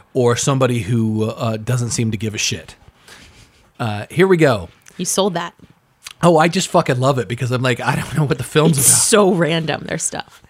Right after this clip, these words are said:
Speaker 1: Here you go. The Fog. An unearthly fog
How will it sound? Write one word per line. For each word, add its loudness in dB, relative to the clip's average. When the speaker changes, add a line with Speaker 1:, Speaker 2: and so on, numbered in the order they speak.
Speaker 1:
Here 4
you 6
go. 2
The -2
Fog. 0
An 2
unearthly 2
fog 0